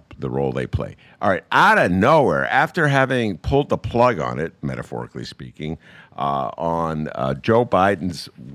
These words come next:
already diluted, watered down climate and tax package, it was, I think it was yesterday, Manchin said, "No, after all, I'm gonna sign on, uh, and we're gonna <laughs> repackage it as a Inflation Reduction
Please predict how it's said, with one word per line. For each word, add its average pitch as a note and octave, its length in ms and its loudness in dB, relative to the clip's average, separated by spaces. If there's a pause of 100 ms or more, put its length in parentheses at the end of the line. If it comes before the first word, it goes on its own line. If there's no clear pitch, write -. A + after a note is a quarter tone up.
(100)
already B2 640 2
diluted, D#2 680 -6
watered F2 560 -4
down D2+ 380 -4
climate F#2 440 -4
and C#2 140 -10
tax F#2+ 340 -4
package, C2+ 540 -12 (420)
it - 80 -8
was, C3 160 0
I G2+ 80 -2
think E3+ 140 -2
it - 20 2
was A2 180 2
yesterday, G2+ 440 2
Manchin G2+ 560 0
said, A2 260 -4
"No, A3 300 4
after D3+ 480 2
all, C#3+ 320 4
I'm B2 160 2
gonna B2+ 160 2
sign D3 400 2
on, A#2+ 440 2 (460)
uh, F#2 460 2 (300)
and G2+ 200 2
we're A2+ 100 -2
gonna G#2+ 180 -2
<laughs> - 80 -12 (320)
repackage E3 760 2
it F#2 220 -4 (320)
as F#2+ 440 -2
a E2 380 -2 (380)
Inflation D#3+ 840 0
Reduction A#2+ 760 2